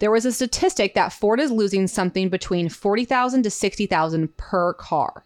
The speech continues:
It's a bad bet." The economist further agreed that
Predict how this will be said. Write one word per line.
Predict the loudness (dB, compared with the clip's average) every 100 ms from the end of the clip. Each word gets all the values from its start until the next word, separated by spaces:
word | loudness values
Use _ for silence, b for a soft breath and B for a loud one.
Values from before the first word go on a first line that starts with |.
| _
It's | -4 0
a | -2
bad | -2 0 2 0 -2 -6 -4
bet." | -4 -6 -18 -20 _ _ _ _ _ _ _ _ B B B B
The | 2
economist | 2 2 2 4 2 0
further | -6 0 2 4 4 2
agreed | 2 0 0 -2
that | 0 0